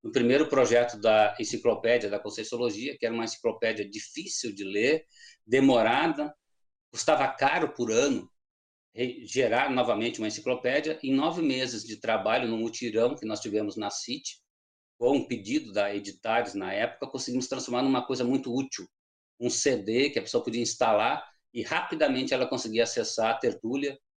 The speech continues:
offline mesmo, ou online, ah, pra poder, o verbete da tertúlia, podendo acessá-lo instantaneamente. Então, depende muito da, da capacidade de equipe, do grupo, da sinergia e da capaci-, da soma das capacidades individuais também.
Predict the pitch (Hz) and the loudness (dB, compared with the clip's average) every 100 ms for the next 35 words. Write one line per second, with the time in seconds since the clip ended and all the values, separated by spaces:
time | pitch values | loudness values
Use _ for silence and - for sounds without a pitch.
0 | _ 127 151 - - 107 110 95 95 113 | _ 0 0 0 0 2 0 -2 -2 -2
1 | 120 104 107 104 107 95 123 135 _ _ | -2 -2 0 0 -2 -2 -6 -8 _ _
2 | _ _ _ _ 110 101 - 123 117 120 | _ _ _ _ -2 -2 0 0 2 2
3 | 107 113 107 98 117 104 95 120 104 98 | 4 4 2 2 2 2 0 -2 -2 -4
4 | 104 - 120 117 117 104 113 110 - _ | -6 -4 -6 -2 -2 0 -2 -4 -10 _
5 | _ 107 104 - 107 - 107 110 - 117 | _ -10 -6 -4 -4 0 2 2 0 -4
6 | 104 117 104 92 - - 147 165 165 151 | -2 -2 -2 -4 -10 -6 -2 -2 -2 -2
7 | 147 147 139 135 - _ _ 113 - 135 | -2 -2 -4 -4 -8 _ _ -4 0 0
8 | - - 110 107 104 110 - 170 - - | 0 0 0 0 0 -4 -2 -2 -2 -14
9 | _ _ 107 110 165 - 98 - 120 120 | _ _ -6 0 0 0 -2 0 0 2
10 | 107 113 165 185 - _ _ - 135 143 | 2 2 2 0 -10 _ _ 0 0 2
11 | - - 127 131 135 - 170 170 147 - | 2 0 2 4 4 2 2 2 2 2
12 | 139 135 123 113 120 110 117 117 110 98 | 0 0 -2 0 0 -2 -6 -6 -4 -2
13 | 104 - - _ _ _ _ _ _ 147 | -2 -6 -16 _ _ _ _ _ _ 0
14 | 123 208 | 4 2